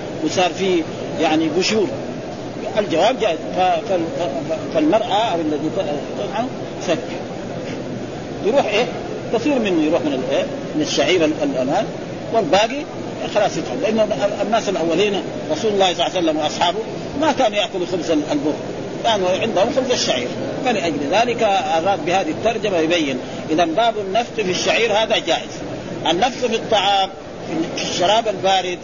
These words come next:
أو الطعام البارد، هذا إيه؟ نهى عنه رسول الله صلى الله عليه وسلم، عشان ترجم بهذه الترجمة ليثبت لنا هذا الحكم. باب النفخ في، يعني باب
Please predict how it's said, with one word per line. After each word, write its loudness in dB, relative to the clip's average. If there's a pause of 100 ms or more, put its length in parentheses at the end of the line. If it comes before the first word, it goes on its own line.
أو 2
الطعام 0
البارد، 2
هذا 2
إيه؟ 2 (300)
نهى 4
عنه 0
رسول 0
الله 2
صلى 0
الله 2
عليه 0
وسلم، 0 (100)
عشان 0 (100)
ترجم 2 (380)
بهذه 4
الترجمة 0
ليثبت 0
لنا 2 (280)
هذا 4
الحكم. -4 (200)
باب 4
النفخ 0
في، 2
يعني 2
باب 4